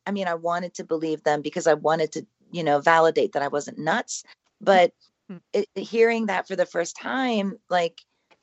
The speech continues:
Speaker 1: yeah, that, that really took me by surprise. And I truly thought somebody maybe had a recorder in their pocket real low, and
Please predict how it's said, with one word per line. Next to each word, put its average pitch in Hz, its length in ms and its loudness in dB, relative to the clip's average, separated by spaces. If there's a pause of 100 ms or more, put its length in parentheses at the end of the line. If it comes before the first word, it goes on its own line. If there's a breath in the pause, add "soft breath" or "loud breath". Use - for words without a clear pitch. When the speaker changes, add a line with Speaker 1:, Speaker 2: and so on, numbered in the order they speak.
(600)
Speaker 1:
yeah, 185 420 4
that, 196 460 2
that 202 340 -2
really 202 260 -6
took - 320 -10
me 160 580 -6
by 160 180 0
surprise. 175 640 2
And 151 180 -6 (360 soft breath)
I 160 60 -4
truly 185 460 -2
thought 165 480 2
somebody 151 480 -2
maybe 143 340 0
had 135 240 0
a 127 160 4 (300 loud breath)
recorder 208 480 4
in 196 80 2
their 180 140 0
pocket 175 640 2
real 170 240 4
low, 160 400 2
and 143 240 -4